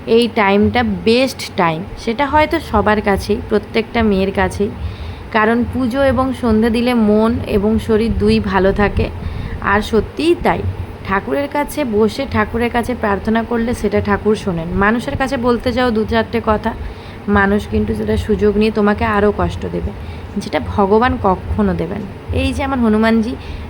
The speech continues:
মিচিক মিচিক হেসে দিচ্ছেন, এই তো, তার মানে উনি আমার প্রদীপ দেওয়াটা পছন্দ করেন। এই যে আমার বরমশাইও কিন্তু চেয়ারে বসে বসে আমার সন্ধে দেওয়া দেখছে আর নিজের মনে চা খাচ্ছে। আমি সন্ধে দিয়ে উঠেই চা খাবো।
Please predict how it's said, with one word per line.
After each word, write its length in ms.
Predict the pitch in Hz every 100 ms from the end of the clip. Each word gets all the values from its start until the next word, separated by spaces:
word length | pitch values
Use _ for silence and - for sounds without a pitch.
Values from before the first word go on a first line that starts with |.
| - -
মিচিক 540 | 208 233 262 - 339 294
মিচিক 280 | 294 302 277
হেসে 240 | 277 277
দিচ্ছেন, 460 | 254 240 - 262 240
এই 320 | 226 240 240 - -
তো, 100 | - - - - - -
তার 200 | 196 190
মানে 340 | 190 202 262 294 - -
উনি 280 | 202 190 185
আমার 220 | 190 214 208
প্রদীপ 260 | 185 185 190
দেওয়াটা 280 | 185 196 214
পছন্দ 420 | 190 175 190 208 202
করেন। 340 | 180 170 170 165 - - - - - - - -
এই 200 | 220 220
যে 160 | 208 233 -
আমার 220 | 196 208 202
বরমশাইও 640 | 185 180 185 185 226 226
কিন্তু 220 | 240 233
চেয়ারে 300 | 226 226 202
বসে 220 | 208 208 220
বসে 240 | 220 233
আমার 140 | 220
সন্ধে 340 | 220 208 185 190
দেওয়া 220 | 196 196
দেখছে 440 | 175 165 - - 196 - - - - -
আর 240 | - 226 - -
নিজের 360 | 226 202 208 196
মনে 240 | 196 254 240
চা 180 | 185 170
খাচ্ছে। 340 | 170 - - - - - -
আমি 240 | - 302 339
সন্ধে 400 | 480 254 247 262
দিয়ে 200 | 269 269
উঠেই 280 | 233 240 247
চা 180 | 226
খাবো। 320 | 202 220 202